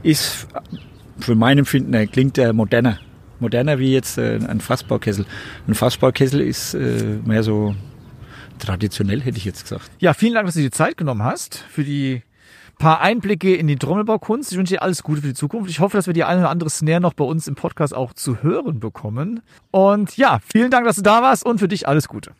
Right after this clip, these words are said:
Speaker 1: Alles klar. Dankeschön.
Speaker 2: Ich bin immer noch auf dem Vintage Drum Meeting und hab mir jetzt den Klaus Ruble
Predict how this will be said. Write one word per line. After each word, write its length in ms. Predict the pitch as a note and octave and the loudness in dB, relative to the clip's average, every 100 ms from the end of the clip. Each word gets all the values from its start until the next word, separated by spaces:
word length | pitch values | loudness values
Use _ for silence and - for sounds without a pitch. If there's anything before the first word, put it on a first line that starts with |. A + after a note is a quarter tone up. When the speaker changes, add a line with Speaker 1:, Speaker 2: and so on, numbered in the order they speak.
| _ | _
Speaker 1:
Alles 140 | F2 - | -20 -14
klar. 240 | A2 A2 A2+ | -12 -10 -4
Dankeschön. 480 | B2+ D3 D3 D#3+ F3+ - - - - | -2 0 2 2 0 -10 -20 -20 -14
Speaker 2:
Ich 80 | - | -2
bin 140 | F3+ | -2
immer 180 | B3+ F4+ | 0 0
noch 80 | C4+ | 2
auf 140 | F#3 | 2
dem 120 | D#3+ D#3+ | 2 2
Vintage 380 | G#3 D3+ - - | 0 -2 -4 -2
Drum 240 | E3+ D4+ | -2 0
Meeting 520 | D#3 A2+ - B2+ B3+ C4+ | 0 -2 -2 -4 -4 -2
und 200 | C3 C#3 | 0 0
hab 140 | E3 | 0
mir 60 | E3+ | -2
jetzt 180 | E3+ | -2
den 80 | C#3+ | -4
Klaus 240 | C3+ B2 A#2+ | -2 -2 -2
Ruble 520 | B2+ - C#3+ A#2+ | -6 -6 -2 0